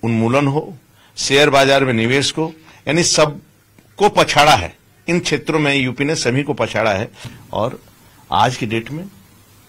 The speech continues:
आ, निष्पक्ष नियुक्तियां होती हैं। इस कारण राज्य का सम्मान बढ़ा है।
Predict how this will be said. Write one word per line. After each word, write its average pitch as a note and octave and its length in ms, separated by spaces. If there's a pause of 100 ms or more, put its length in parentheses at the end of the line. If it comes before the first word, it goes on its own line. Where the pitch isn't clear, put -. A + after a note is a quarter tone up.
(220)
आ, A2 240
निष्पक्ष B2+ 600
नियुक्तियां A#2+ 400
होती G2+ 280
हैं। F#2 200 (320)
इस C3+ 160
कारण B2 320 (400)
राज्य B2 320
का - 140
सम्मान G#2 520
बढ़ा D#2 200
है। - 260